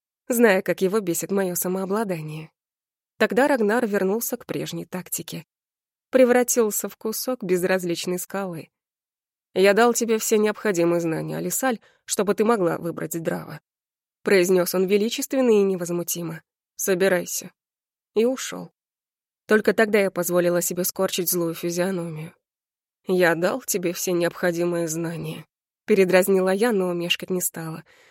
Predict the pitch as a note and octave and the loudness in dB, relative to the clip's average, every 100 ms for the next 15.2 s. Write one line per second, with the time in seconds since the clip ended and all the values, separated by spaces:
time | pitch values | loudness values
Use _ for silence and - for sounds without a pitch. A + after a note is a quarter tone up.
0 | _ - - B3 - B3 A#3+ - A#3 A#3 | _ -6 2 2 4 2 2 0 0 0
1 | A#3 - E3+ - - - F#3 E3+ F3 F#3 | 0 -2 -2 -4 -6 -4 -4 -2 -2 -2
2 | G#3 A#3 G#3+ A3 G3+ - F#3 - B3 A#3 | -2 -2 -2 -2 -6 -6 -6 -2 -2 -4
3 | A#3+ G3 F3 E3+ - F3 - D#3+ F#3 E3 | -4 -4 -4 -6 -8 -8 -10 -8 -10 -10
4 | D#3+ D3+ - E3 - _ _ _ _ _ | -12 -14 -16 -16 -16 _ _ _ _ _
5 | _ F#3+ A3 E4 D4 C#4 A#3 B3+ A#3+ G#3 | _ 2 4 4 4 4 4 4 4 2
6 | F#3 F#3+ A#3 - G3+ A3 G3 G3 G#3+ G3+ | 0 -2 -4 -4 -2 -2 -4 -2 -2 -2
7 | F3+ F3+ F#3 F#3 F3 F3 F3+ F#3+ G#3+ A#3+ | -4 -2 -4 -6 -6 -4 -2 -2 -2 -2
8 | A3+ _ _ - B3+ A#3+ A#3 - - A#3 | -6 _ _ -4 0 2 0 -4 -6 -4
9 | A3+ G#3+ G#3+ A3 G#3 G3+ G#3 - _ _ | -4 -4 -6 -6 -4 -2 -4 -8 _ _
10 | _ _ - A#3+ C#4 B3+ B3+ C4 A3+ - | _ _ 2 4 4 4 4 4 2 0
11 | G#3+ A3 G#3+ G#3+ G#3+ A3+ B3 - E3+ - | 0 0 0 0 0 2 -2 -4 -6 -6
12 | F3 F3 - F#3 G#3+ - C4+ G3 F3 F3+ | -6 -6 -4 -6 -6 -4 -2 -2 -4 -6
13 | - A3 A#3+ - F#3 - A#3+ - C#4 B3+ | -6 -4 -4 -4 -10 -4 -4 -2 -2 0
14 | B3 - B3 A#3 A#3+ _ G3+ E3 D#3 - | -2 -2 -4 -4 -8 _ -8 -8 -8 -10
15 | - | -12